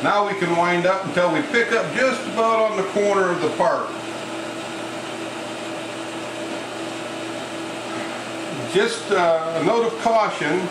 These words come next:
if you use your boring bar and use it in reverse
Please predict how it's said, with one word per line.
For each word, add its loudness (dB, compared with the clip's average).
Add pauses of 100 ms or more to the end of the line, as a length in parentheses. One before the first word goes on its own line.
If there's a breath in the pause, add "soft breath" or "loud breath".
(500)
if 2
you 4
use 2
your 0
boring 4
bar 4 (100)
and 2
use 4
it 4
in 4
reverse 2